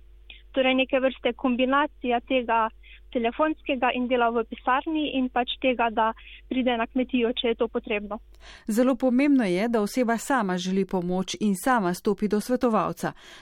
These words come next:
Speaker 2: Sicer pa so ženske bolj pripravljene poiskati pomoč. Kakšni pa so simptomi slabega mentalnega stanja, ki že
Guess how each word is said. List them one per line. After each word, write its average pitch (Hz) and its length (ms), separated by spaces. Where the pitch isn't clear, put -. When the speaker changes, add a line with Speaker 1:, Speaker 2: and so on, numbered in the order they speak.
Speaker 2:
Sicer 240 400
pa 220 80
so 185 260
ženske 202 500
bolj 208 280
pripravljene 185 560
poiskati 185 560
pomoč. 190 400
Kakšni 285 460
pa 214 160
so 208 160
simptomi 214 560
slabega 196 500
mentalnega 208 600
stanja, 202 480
ki 196 160
že 240 240